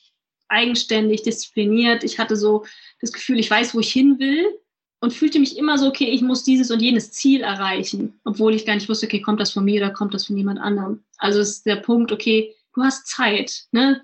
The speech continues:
Lass dir Zeit, okay, was willst du selber und was willst du wirklich und was macht dich glücklich und was nicht? Und dass ich tatsächlich meinem Bauchgefühl vertrauen kann, egal in welcher Situation. Das sind so zwei Punkte, die mir jetzt spontan einfallen würden.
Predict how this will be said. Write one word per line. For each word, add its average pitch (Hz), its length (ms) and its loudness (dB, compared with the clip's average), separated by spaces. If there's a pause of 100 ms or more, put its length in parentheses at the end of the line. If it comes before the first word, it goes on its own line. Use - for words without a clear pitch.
(280)
Lass 220 160 -2
dir 240 140 -4
Zeit, 240 220 -2
okay, 233 200 -2
was 226 200 -2
willst 285 300 2
du 233 60 -2
selber 254 640 2
und 247 120 0
was 214 160 -4
willst 233 200 -2
du 208 120 -2
wirklich 262 360 2
und 220 100 -4
was 202 120 -4
macht 214 220 0
dich - 160 -12
glücklich 240 400 -2
und 220 120 -4
was 202 200 -6
nicht? 233 380 0 (420)
Und 233 600 2 (240)
dass 240 140 -2
ich 226 120 -2
tatsächlich 233 420 -2
meinem 214 160 2
Bauchgefühl 214 500 -2
vertrauen 208 500 -4
kann, 196 400 -4 (380)
egal 214 300 0
in 208 140 0
welcher 202 240 0
Situation. 196 640 -4
Das 196 120 -6
sind 208 140 -2
so 202 100 -2
zwei 202 260 -4
Punkte, 202 380 -4
die 214 100 0
mir 208 120 -2
jetzt 202 160 -6
spontan 202 520 -4
einfallen 208 460 -6
würden. 214 320 -4